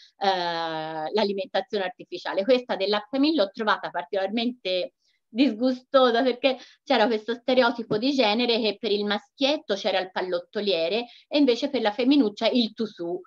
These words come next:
e qui la foto della ballerina. Avanti. Questi sono altri esempi di violazioni, cioè che oggi avvengono il contatto fra le ditte e le mamme principalmente attraverso le app e i social media.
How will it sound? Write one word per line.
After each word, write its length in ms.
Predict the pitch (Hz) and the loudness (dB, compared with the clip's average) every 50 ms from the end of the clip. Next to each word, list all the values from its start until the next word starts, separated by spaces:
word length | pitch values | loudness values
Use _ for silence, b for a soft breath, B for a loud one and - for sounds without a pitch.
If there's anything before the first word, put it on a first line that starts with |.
| b b b | b b b
e 220 | _ 240 254 247 | _ -2 -2 -2
qui 240 | - 247 233 226 226 | -2 -2 0 2 4
la 140 | 220 208 196 | 4 2 2
foto 280 | - 202 185 185 196 | 2 -2 -2 -2 -4
della 280 | 185 185 185 180 175 170 | -2 -2 -2 -2 -2 -2
ballerina. 720 | 170 170 170 165 170 170 165 160 147 147 151 156 160 160 156 _ _ _ _ _ _ _ _ _ _ _ _ _ _ _ _ _ | -2 -4 -4 -2 -4 -4 -4 -4 -8 -10 -10 -10 -10 -10 -12 _ _ _ _ _ _ _ _ _ _ _ _ _ _ _ _ _
Avanti. 600 | 190 175 165 147 156 - 170 _ _ - - _ _ _ _ _ _ _ _ _ _ _ _ _ _ _ _ _ _ _ _ _ _ _ _ _ _ _ _ _ _ _ _ _ _ _ _ _ _ _ _ _ _ _ _ _ _ _ _ _ _ _ _ _ _ _ _ _ _ _ _ _ _ _ _ _ _ _ _ - | -12 -10 -10 -10 -12 -14 -20 _ _ -18 -18 _ _ _ _ _ _ _ _ _ _ _ _ _ _ _ _ _ _ _ _ _ _ _ _ _ _ _ _ _ _ _ _ _ _ _ _ _ _ _ _ _ _ _ _ _ _ _ _ _ _ _ _ _ _ _ _ _ _ _ _ _ _ _ _ _ _ _ _ 0
Questi 320 | - 254 240 247 - 208 | 2 2 2 2 -2 -6
sono 200 | 202 - 220 208 | -6 -4 -2 0
altri 240 | 202 196 202 - 202 | 0 -2 -2 -6 -6
esempi 380 | 185 208 202 196 202 - 214 | -2 -2 -2 -2 -2 -6 -6
di 100 | 185 196 | -8 -4
violazioni, 880 | 190 196 196 220 262 285 285 - _ - 294 294 294 262 208 190 185 - - | -4 -2 0 0 0 -2 -2 -8 _ 2 4 6 6 4 2 0 -4 -10 -6
cioè 260 | - - 220 196 190 | 2 4 4 4 4
che 120 | - - 202 | 2 2 4
oggi 300 | 196 214 208 175 190 202 | 4 4 2 2 -2 0
avvengono 760 | 202 190 180 180 190 190 190 190 190 196 185 180 175 175 180 | 0 0 -2 0 0 0 0 0 -2 -2 -2 -2 -4 -6 -4
il 160 | - 196 190 - | -6 -6 -8 -6
contatto 540 | - 208 190 190 - 214 196 190 - 202 | -8 -8 -8 -4 -2 -2 -2 0 -2 -8
fra 160 | 190 - 185 175 | -6 -4 -6 -4
le 120 | 185 185 | -4 -6
ditte 300 | 175 202 196 196 _ 202 | -8 -8 -12 -8 _ -4
e 20 | |
le 120 | 185 185 185 | -2 -2 -2
mamme 440 | 185 185 185 180 180 180 175 170 170 | 0 0 0 0 0 -2 -6 -6 -6
principalmente 840 | - 202 190 190 185 - - _ 202 185 180 196 196 190 190 - | -4 -4 -4 -4 -6 -10 -8 _ -6 -6 -4 -4 -4 -4 -2 -4
attraverso 580 | 175 170 - 196 185 190 185 175 - _ - 196 | -6 -6 -6 -6 -2 -2 -2 -4 -4 _ -6 -4
le 180 | 175 180 175 170 | -2 0 0 0
app 380 | 165 170 180 185 185 - _ | 2 2 0 0 -2 -8 _
e 160 | 190 165 170 | -6 -6 -6
i 60 | 185 180 | -6 -8
social 400 | - - 180 175 - 254 262 277 | -8 -10 -10 -6 -4 0 2 4
media. 520 | 277 254 202 185 185 185 208 226 247 277 | 4 4 2 0 -2 -2 0 0 0 0